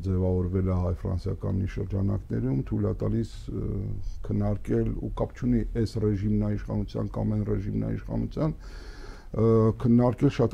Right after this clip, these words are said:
անկեղծ մթնոլորտում, շատ, նույնիսկ շատ ցավոտ և պրոբլեմատիկ, ը, հարցեր։ Դա պայմանավորված է թե պատմությունով, դա պայմանավորված է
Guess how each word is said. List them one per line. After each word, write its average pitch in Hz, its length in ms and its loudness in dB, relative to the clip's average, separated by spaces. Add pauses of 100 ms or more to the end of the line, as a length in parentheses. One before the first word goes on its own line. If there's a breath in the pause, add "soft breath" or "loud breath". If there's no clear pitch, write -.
անկեղծ 113 540 2
մթնոլորտում, 107 640 2
շատ, 110 320 -2
նույնիսկ 123 320 4
շատ 110 200 0 (120)
ցավոտ 113 400 2
և 95 160 0
պրոբլեմատիկ, 101 800 0
ը, 107 220 -4 (280)
հարցեր։ - 460 -4 (160)
Դա 175 80 -2 (100)
պայմանավորված 135 840 2
է 62 80 2 (640 loud breath)
թե 151 160 6
պատմությունով, 135 640 2 (100)
դա 123 160 4
պայմանավորված 120 800 2
է 117 40 4